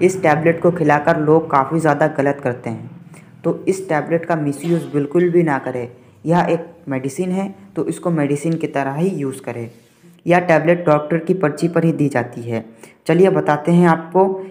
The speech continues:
इस tablet के बारे में। यह tablet eighteen, एटी वन नाम से आती है। यह टू एम जी की tablet है, वन एम जी में भी आती है। यह टू एम जी की tablet है, यह बहुत ही ज़्यादा हाई power की tablet है। Sleeping tablet में दोस्तों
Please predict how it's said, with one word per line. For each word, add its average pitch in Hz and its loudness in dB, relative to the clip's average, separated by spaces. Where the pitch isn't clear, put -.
इस - -4
tablet 151 2
के 160 2
बारे 131 2
में। 120 -6
यह 175 4
tablet 165 2
eighteen, 156 2
एटी 147 0
वन 170 2
नाम 151 4
से 165 0
आती 151 -2
है। 180 4
यह 170 4
टू 175 4
एम 180 4
जी 180 4
की 190 4
tablet 139 2
है, 202 2
वन 175 4
एम 165 4
जी 160 2
में 175 4
भी 196 4
आती 135 2
है। 117 -4
यह 175 4
टू 175 4
एम 180 2
जी 185 4
की 190 4
tablet 175 4
है, 190 6
यह 175 6
बहुत 160 0
ही 196 4
ज़्यादा 170 4
हाई 151 2
power 151 2
की 165 -2
tablet 143 0
है। 202 0
Sleeping 170 2
tablet 202 4
में 208 -2
दोस्तों 185 2